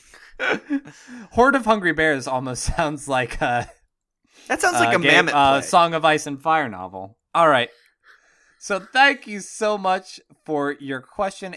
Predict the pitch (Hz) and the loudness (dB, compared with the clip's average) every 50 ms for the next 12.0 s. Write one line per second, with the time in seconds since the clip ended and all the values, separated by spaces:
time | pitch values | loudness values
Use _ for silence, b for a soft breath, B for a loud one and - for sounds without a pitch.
0 | - - 196 202 208 208 196 202 202 196 185 170 156 160 175 190 - - - 180 | -14 -12 -10 -10 -10 -10 -10 -10 -8 -8 -8 -10 -12 -12 -12 -14 -14 -12 -12 -10
1 | 170 170 165 156 151 147 - 143 - - 151 143 139 - 139 131 - - 131 123 | -10 -10 -10 -10 -12 -10 -12 -14 -12 -10 -8 -8 -8 -10 -16 -18 -14 -12 -10 -10
2 | 123 123 - 123 139 139 143 156 - - 190 190 196 175 175 156 151 151 143 135 | -10 -10 -12 -12 -12 -12 -12 -10 -6 -4 -4 -4 -4 -4 -4 -6 -6 -4 -4 -4
3 | 123 117 - - 165 175 - 170 160 156 165 165 156 151 143 131 151 147 139 135 | -4 -4 -6 -8 -10 -10 -10 -12 -16 -16 -16 -14 -12 -12 -10 -8 -8 -8 -6 -6
4 | 131 127 - _ _ - - 220 226 220 190 156 135 127 123 127 135 _ _ _ | -8 -10 -14 _ _ -14 -10 -6 -4 -4 -2 -2 -4 -4 -6 -8 -12 _ _ _
5 | _ _ _ - 113 104 104 - 117 107 104 101 - 110 110 107 104 98 104 101 | _ _ _ -12 -12 -12 -12 -12 -12 -14 -12 -8 -8 -6 -6 -6 -8 -10 -12 -12
6 | 95 - 147 151 151 147 139 143 143 - - - 208 202 180 165 156 156 147 143 | -10 -10 -8 -8 -6 -6 -6 -8 -8 -10 -10 -8 -6 -6 -4 -6 -8 -8 -10 -10
7 | 135 120 117 113 107 107 101 98 95 98 98 - _ _ 104 104 98 98 92 87 | -10 -10 -10 -10 -12 -12 -10 -10 -12 -12 -16 -20 _ _ -20 -18 -18 -18 -18 -18
8 | 95 82 90 87 85 78 85 82 78 80 78 76 _ b b b b b b - | -20 -20 -20 -20 -20 -20 -20 -20 -20 -20 -20 _ _ b b b b b b -6
9 | 139 143 147 139 - - - 226 247 269 277 254 - - - 143 131 - - 147 | -2 -2 -2 -2 -2 0 4 6 6 6 4 2 0 2 2 2 2 2 -2 -8
10 | 135 139 135 _ _ - - 269 277 269 254 226 - 202 185 175 - - - 156 | -8 -8 -10 _ _ -2 0 0 0 0 -2 -4 0 2 2 2 2 0 -6 -6
11 | 151 - - - 220 233 240 233 220 190 160 151 156 143 143 147 - - - - | -6 -6 -2 0 2 2 2 2 0 -2 -4 -4 -2 -2 -2 -4 -6 -14 -18 -18